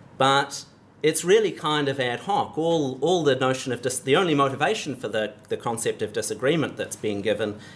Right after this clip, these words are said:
is that it produces no-fault disagreements. You could easily define disagreement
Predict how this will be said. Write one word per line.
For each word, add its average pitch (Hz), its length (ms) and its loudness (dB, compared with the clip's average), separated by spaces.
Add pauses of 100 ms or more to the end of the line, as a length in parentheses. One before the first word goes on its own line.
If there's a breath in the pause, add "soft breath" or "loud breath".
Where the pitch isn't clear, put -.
(160 loud breath)
is 160 280 4
that 131 160 4
it 127 160 0
produces 123 540 -6
no-fault 117 480 -4
disagreements. 113 680 -2
You 104 100 -6
could 113 120 -4
easily 139 320 4
define 113 480 0
disagreement 107 680 -2